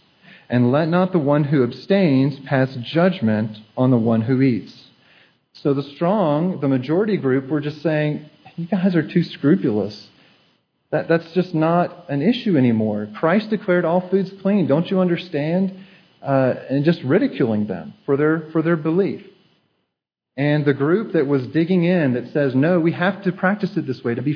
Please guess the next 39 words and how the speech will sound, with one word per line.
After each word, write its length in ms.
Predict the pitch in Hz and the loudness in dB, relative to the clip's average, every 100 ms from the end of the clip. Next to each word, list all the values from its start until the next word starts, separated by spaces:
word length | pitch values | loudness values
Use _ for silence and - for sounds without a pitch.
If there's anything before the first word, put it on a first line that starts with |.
| - | 0
faithful," 540 | 170 196 139 113 - - - | 0 0 0 -2 -2 -12 -8
they 80 | 160 | -2
were 60 | 165 | 0
saying, 240 | 175 165 | 2 4
"Well, 160 | 156 - | 4 2
well, 340 | 139 143 143 139 | -2 -2 -2 0
we're 220 | 160 262 | 2 2
so 220 | - 160 | 2 0
faithful, 500 | - 196 240 - 160 | 2 2 2 0 -2
you 200 | 139 233 | 2 2
guys 300 | 214 175 180 | 2 2 2
are 60 | 196 | 2
not 320 | 208 247 - | 2 2 0
faithful. 420 | 131 107 - 110 | -2 -2 -6 -6
You 160 | 123 202 | -2 2
guys 240 | 202 190 | 2 2
are 60 | 165 | 2
gonna 180 | 165 | 2
be 120 | 156 156 | 2 2
condemned 480 | 143 123 165 175 | 2 2 2 0
for 100 | - | 2
what 200 | 127 123 | 2 2
you're 120 | 131 123 | 0 0
doing." 380 | 151 120 104 107 - _ _ _ | 0 0 -4 -10 -20 _ _ _
So 160 | - 131 | -6 0
that's 300 | 139 165 - | 2 0 -2
the, 180 | 156 151 | -4 -4
that's 320 | - 147 160 | -2 -4 -4
the 100 | 170 | -4
dynamic 540 | 151 147 139 135 117 113 | 0 2 4 2 0 0
and 100 | 117 | -2
the 80 | |
tension 480 | 113 - 120 104 98 | -2 -2 -2 -2 -4
that's, 240 | 107 107 - | -4 -6 -8
that's 180 | - 110 | -6 -6
going 260 | - 117 120 | -2 0 2
on. 340 | 120 101 95 - _ _ _ _ _ _ _ _ _ _ | 0 -2 -8 -16 _ _ _ _ _ _ _ _ _ _
So 180 | - 139 | -2 -2
Paul's, 720 | 131 165 175 196 185 143 127 | 0 2 4 4 2 -2 -10